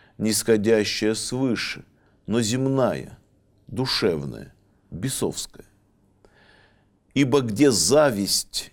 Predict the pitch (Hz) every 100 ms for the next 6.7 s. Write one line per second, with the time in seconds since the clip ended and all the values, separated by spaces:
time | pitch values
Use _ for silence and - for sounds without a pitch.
0 | _ 110 107 92 - - - - 90 92
1 | 92 107 185 170 80 - - - - _
2 | _ _ _ _ 110 110 135 - - 87
3 | 78 101 90 95 71 - _ _ _ _
4 | _ - - 110 143 160 185 202 175 127
5 | 107 - - 113 117 123 139 123 - 110
6 | 101 - 92 147 185 - -